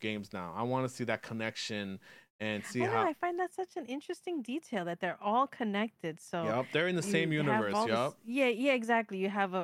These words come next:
Speaker 2: a whole Remedy universe going, like the
Speaker 1: Expanded, yup.
Speaker 2: Marvel, yeah. That's so
Speaker 1: Expanded, uh,
Speaker 2: cool.
Speaker 1: Remedy universe, yup. Which means that they could at some point have, like,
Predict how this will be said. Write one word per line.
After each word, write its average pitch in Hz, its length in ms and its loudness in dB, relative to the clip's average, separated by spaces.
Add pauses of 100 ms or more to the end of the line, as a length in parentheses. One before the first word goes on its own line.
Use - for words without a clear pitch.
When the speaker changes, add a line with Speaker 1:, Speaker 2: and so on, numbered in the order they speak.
Speaker 2:
a 185 120 -2 (100)
whole 196 520 2
Remedy 202 800 0 (420)
universe 175 600 -2
going, 160 300 -4
like - 0 -
the 160 60 -6
Speaker 1:
Expanded, 160 400 2
yup. 175 160 4
Speaker 2:
Marvel, 170 360 2 (120)
yeah. 165 640 0 (440)
That's - 120 -6
so - 20 -2
Speaker 1:
Expanded, 277 480 6
uh, 262 160 8
Speaker 2:
cool. - 80 2
Speaker 1:
Remedy 120 300 2
universe, 107 460 -2
yup. 120 280 2 (480)
Which 117 240 -2
means 135 160 2
that 120 140 2
they 123 120 2
could 143 140 2
at 127 160 2
some 131 240 0
point 135 320 -2
have, 123 300 0
like, 117 360 -2